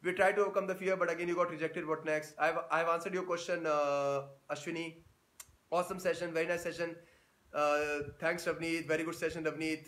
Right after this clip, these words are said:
I will be there tomorrow for sure. Fantastic, Ashwini. So I'm saying one, one more time, I'm doing a free webinar tomorrow on mental toughness to succeed in finances, health, and relationship. If you want to be a part of that webinar, I'm going to post a link after this live session. Please go and register yourself.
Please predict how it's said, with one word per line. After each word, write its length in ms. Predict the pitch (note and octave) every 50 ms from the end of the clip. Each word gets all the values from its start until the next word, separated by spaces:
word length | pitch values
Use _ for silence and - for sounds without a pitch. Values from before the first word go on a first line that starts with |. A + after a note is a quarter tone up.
| - - -
I 140 | - C#3 C#3+
will 140 | D3+ D#3+ D#3
be 100 | D3+ D#3
there 140 | D#3 D#3 D#3
tomorrow 300 | D#3 D3+ D3+ D3+ D3+ D3+
for 140 | D3+ D#3
sure. 160 | D3 - D#3+ D3+
Fantastic, 520 | D3+ D#3+ D3+ D#3 - D#3+ D#3+ D#3+ E3+ D#3+
Ashwini. 340 | D#3+ D3+ D3+ D#3+ D#3 D#3 D3+
So 240 | - E3+ E3 E3+ E3 - - - - - - - -
I'm 160 | F3 F#3+ G3+
saying 240 | G3+ A3+ A3+ A3+ A3+
one, 160 | G#3 G3+ G3+ G3+ G3+ F3+
one 140 | E3 F3 F3
more 100 | F#3 F#3
time, 220 | F#3 F#3 F#3 F#3 F#3
I'm 100 | F3+ F3
doing 160 | F3+ F3+ G3
a 60 | G3
free 160 | G3 F#3+ F#3
webinar 260 | F3 F3+ F3 F3+ F3+ F3+
tomorrow 260 | F3 E3 E3 E3 F3
on 60 | E3+ E3
mental 200 | D#3+ D#3+ E3 D#3
toughness 520 | E3 E3 D#3 F3 G3 G#3 G#3 G#3 - - _ _ _ -
to 100 | E3+ D#3+
succeed 320 | - F3 F3 - F3+ E3+
in 80 | E3+ E3
finances, 380 | - E3 D#3+ E3 D#3+ F3+ E3
health, 140 | E3 D3+ D#3+
and 100 | D#3+ D3+
relationship. 680 | D3+ E3 E3 D#3+ - F#3 - G#3+ A3 A#3 A3 - - - _ _ _ -
If 100 | D#3 C#3
you 80 | E3
want 140 | F#3 F#3 F#3+
to 60 | F#3
be 100 | E3+ F3+
a 60 | F#3+ F#3
part 180 | F3+ F3+ F#3
of 140 | F#3 F3+ F3+
that 0 |
webinar, 340 | F3 F3+ F3 F#3+ G3 G3+ G3+
I'm 140 | - F3 F3
going 140 | F3+ F#3 F3+
to 80 | F#3 F#3
post 320 | - F#3 F3+ F3+ F#3 F#3+
a 60 | F3+
link 320 | F3 E3+ G3 A3+ A#3+ - -
after 260 | E3 D#3+ D#3 D#3+ - E3
this 280 | D#3+ D#3+ D#3 - -
live 180 | D#3+ D3+ D#3 D#3
session. 360 | - F3 E3+ - G3 F#3+ F#3+ -
Please 160 | G#3+ A3+ G3+
go 120 | F3+ G3
and 100 | G3 F#3+
register 400 | F#3+ F3+ D#3 D#3 D#3 D#3 - F#3
yourself. 360 | F3+ F3 F3 E3+ E3+ F3+ F#3